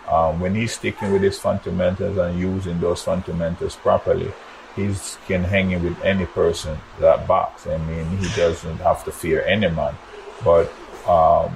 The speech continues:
when he's getting a little distraught,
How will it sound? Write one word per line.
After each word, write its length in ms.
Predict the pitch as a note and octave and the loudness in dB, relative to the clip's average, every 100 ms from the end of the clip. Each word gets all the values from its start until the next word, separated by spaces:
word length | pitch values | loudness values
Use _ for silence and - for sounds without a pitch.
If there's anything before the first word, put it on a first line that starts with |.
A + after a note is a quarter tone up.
| - - | -8 -2
when 200 | F#2 G2 | 2 2
he's 160 | G2+ F#2+ | 0 0
getting 400 | F#2+ F2 F#2 F2 | 0 0 -2 -2
a 180 | - F2+ | 0 2
little 400 | F#2 F2+ E2+ - - - - | 2 2 0 -2 -10 -8 -2
distraught, 640 | F#2 - - F#2 D#2 D#2 | -2 -2 -2 4 6 4